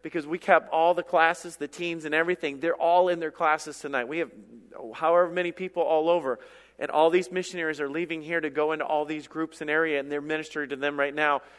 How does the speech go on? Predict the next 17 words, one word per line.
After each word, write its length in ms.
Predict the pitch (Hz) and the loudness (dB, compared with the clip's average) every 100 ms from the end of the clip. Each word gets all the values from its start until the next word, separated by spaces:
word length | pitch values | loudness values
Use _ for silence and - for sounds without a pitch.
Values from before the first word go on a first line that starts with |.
| _ | _
I 140 | 151 160 | -4 -4
said, 320 | - 139 139 | -4 -4 -4
"Teach 360 | - 170 - | -6 -6 -6
them 220 | - 165 165 | -6 -6 -4
how 260 | 160 156 | -2 0
to 120 | 147 | 0
do 240 | 143 151 147 | -6 -4 -2
it. 140 | 135 - - - | -4 -8 -20 -4
Answer 340 | 180 170 - 170 | 0 0 0 0
their 140 | 165 | 0
questions. 580 | 170 180 160 - 127 - | 2 2 2 0 -12 -12
Inspire 520 | 151 - - 156 160 | -16 -16 0 4 4
their 120 | 165 160 | 2 0
hearts. 400 | 170 147 131 - | 2 2 0 -6
Lift 340 | 135 170 170 | -2 -2 0
them 180 | 165 165 | -2 2
up." 220 | 160 151 | 2 0